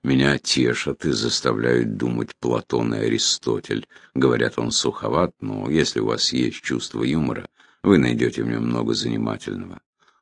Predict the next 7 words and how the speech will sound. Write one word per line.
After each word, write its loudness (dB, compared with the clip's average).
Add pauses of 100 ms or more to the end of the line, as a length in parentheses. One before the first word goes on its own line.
Плотин, 4 (340)
Спиноза 4 (340)
и 6
кое-кто 8
из 6
современных 4
мыслителей, -2